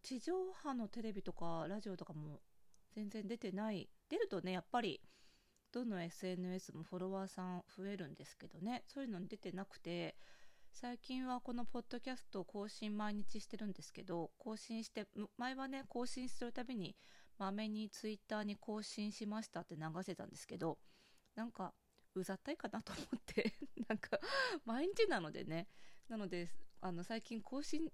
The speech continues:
更新情報すら流さないですよ、<laughs> のに聞いていただいて、本当にありがとうございます。えーと、今日はですね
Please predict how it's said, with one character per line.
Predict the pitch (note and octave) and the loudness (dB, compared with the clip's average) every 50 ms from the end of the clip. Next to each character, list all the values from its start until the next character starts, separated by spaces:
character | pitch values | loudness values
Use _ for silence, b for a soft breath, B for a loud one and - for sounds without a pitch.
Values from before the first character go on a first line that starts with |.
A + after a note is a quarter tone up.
| - - | -4 -4
更 | - - C#4 C#4+ C#4+ | -2 2 2 4 4
新 | D4 - - D#4+ D#4+ D#4+ | 4 6 6 6 6 6
情 | - E4 E4+ F4 | 4 4 4 4
報 | D#4 G#3+ G3+ | 4 2 2
す | G3+ - A#3 | 2 0 0
ら | A3+ | 2
流 | G3 F3+ F3 D#3+ F3 F#3 | 2 2 2 2 2 2
さ | - A#3 A3+ | 2 2 2
な | B3+ A#3+ G#3 | 4 4 4
い | F3+ - - - - - - - - - - - | 4 4 4 4 2 0 -4 -10 -10 -10 -4 -2
で | - B3 | -2 -2
す | - - - - A#3+ | 0 -2 0 4 4
よ、 | A3 C#4 - B3+ A#3+ | 4 6 4 2 -2
<laughs> | - - | 0 0
の | A#3+ A#3+ B3 | 0 2 4
に | B3+ A3 G#3+ - - - | 4 2 2 0 -2 -6
聞 | - A3+ G#3 | -4 -4 -4
い | G3+ | 0
て | - G3 F#3 | 0 0 2
い | F#3 | 2
た | G3 F#3+ | 2 0
だ | F#3+ F#3+ F#3 | 2 0 0
い | G3 | -2
て、 | - - B3 C#4 B B B B B B B B B B B - | 0 0 0 0 B B B B B B B B B B B -2
本 | A#3 A3+ A#3 A3+ - - - - | 0 0 0 0 -2 -6 -8 -2
当 | - C4 C4+ C4+ | 2 2 2 4
に | B3+ C4 B3 | 2 2 2
あ | B3 | 4
り | B3 B3+ | 4 4
が | A#3+ A#3 A#3 | 4 2 2
と | - G3+ F#3+ F#3 | 4 4 4 4
う | |
ご | E3 F3 E3+ | 4 4 4
ざ | E3+ E3+ E3+ | 4 4 4
い | D#3+ | 4
ま | D#3 E3 F#3+ | 2 0 0
す。 | - - - - - - - B B B B B B B B B B B - | -2 -6 -12 -14 -16 -16 -18 B B B B B B B B B B B 0
え | A3 A#3 A#3 A#3 A#3 A#3 A#3 A3+ A3 A3 A3 A3 | 2 2 4 4 4 4 4 2 2 2 0 0
ー | A3 | -2
と、 | - G#3+ G#3 | -2 -4 -6
今 | G#3 - D4 C4+ A#3 | -4 -2 -2 0 2
日 | |
は | F3+ D#3+ | 0 0
で | F3+ - | 0 -4
す | - - D3+ | -6 -6 -4
ね | D#3 D#3+ D#3 D#3 | -4 -4 -4 -6